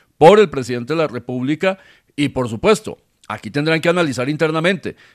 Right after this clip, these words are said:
pero lo que usted plantea, Gabriel, es absolutamente cierto. El presidente, en lugar de verificar con ese enorme equipo que tiene a su servicio,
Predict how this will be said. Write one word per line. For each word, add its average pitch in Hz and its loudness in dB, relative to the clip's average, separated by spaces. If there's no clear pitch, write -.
pero 117 -6
lo 117 -4
que 117 -10
usted 113 -6
plantea, 160 0
Gabriel, 131 -4
es 147 -2
absolutamente 139 -4
cierto. 156 -4
El 107 -6
presidente, 120 -4
en 196 4
lugar 180 6
de 160 0
verificar 139 -2
con 185 -2
ese 175 -2
enorme 202 4
equipo 190 -4
que 156 -4
tiene 151 -4
a 170 -2
su 180 -6
servicio, 175 -4